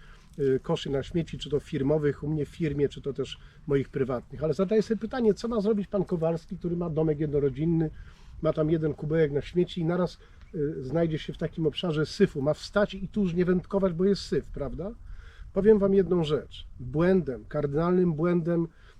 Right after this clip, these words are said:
nie do wybaczenia jest błąd Polskiego Związku Wędkarskiego, że przyzwala na przepisy tego rodzaju, że mówi się o tym, żeby wieszać worki na drzewach, żeby tam wędkarze wrzucali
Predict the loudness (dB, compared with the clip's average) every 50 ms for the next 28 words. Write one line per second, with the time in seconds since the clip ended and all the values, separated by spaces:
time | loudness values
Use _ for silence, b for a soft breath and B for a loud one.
0 | b -6 0 4 6 6 6 6 6 2 0 0 0 -2 -4 -2 -2 0 2 2
1 | 0 2 2 2 2 2 2 -2 -4 -8 -8 -8 -8 -6 -4 -2 0 0 0 -2
2 | -2 -8 -8 -6 -4 -4 -2 -2 -2 -2 -2 -4 -4 -4 -2 -2 -2 -2 -4 -6
3 | -6 -4 -4 -2 -2 -2 -2 -2 -4 -6 -4 -6 -4 -2 0 0 2 2 2 0
4 | 0 -2 -6 -6 -6 -2 -2 -4 -4 -4 -4 -2 -2 0 0 -2 -2 -4 -4 -6
5 | -6 -8 -12 -14 B B B B B B B B B B B 0 2 2 4 4
6 | 4 2 2 0 -2 -4 -2 -2 -2 0 0 0 0 0 0 0 -2 -2 0 2
7 | 2 2 2 0 -2 -2 -4 -4 -2 0 2 2 2 2 0 -4 -4 -2 0 0
8 | -2 -2 -2 -2 0 0 0 -2 -4 -2 -4 -2 -2 -2 -4 -2 0 0 0 0
9 | 0 0 -2 -2 -2 -2 -2 -2 -2 0 -2 -2 -2 -4 -6 -4 -4 -2 -2 -2
10 | -4